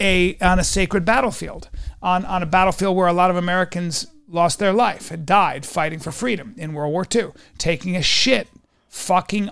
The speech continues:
on that battlefield, whatever it might be, uh, a lot of conservatives would have a big problem with that. A liberal, the more educated you are, would say, "Well, I, you know, it's not hurting anybody, so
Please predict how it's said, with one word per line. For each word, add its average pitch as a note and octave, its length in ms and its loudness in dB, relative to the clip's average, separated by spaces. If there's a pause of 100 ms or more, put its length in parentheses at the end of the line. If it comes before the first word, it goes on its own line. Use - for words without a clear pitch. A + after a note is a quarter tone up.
on A3 240 4
that D#3+ 200 0
battlefield, - 420 -8
whatever F#3+ 240 0
it F#3 40 -4
might F3+ 240 -2
be, G#3+ 240 -2 (360)
uh, F#3 160 0
a F#3+ 40 -2
lot F3+ 160 2
of - 60 -2
conservatives F3 540 -4
would E3 80 -6
have F3 160 -2
a E3+ 60 0
big E3+ 220 -4
problem A3 320 0
with C#3+ 140 -12
that. C3+ 220 -8 (240)
A D#3+ 180 2
liberal, F3 520 0
the E3 120 -8
more E3+ 200 -4
educated E3+ 440 -6
you D3 80 -8
are, D#3 120 -4
would E3 120 -8
say, D3+ 280 -6 (280)
"Well, B3 360 6
I, A#3 120 4
you A#3+ 200 0
know, A3+ 180 0
it's - 200 -4
not B3+ 160 0
hurting A#3+ 320 2
anybody, D3 380 -6
so F3+ 280 -4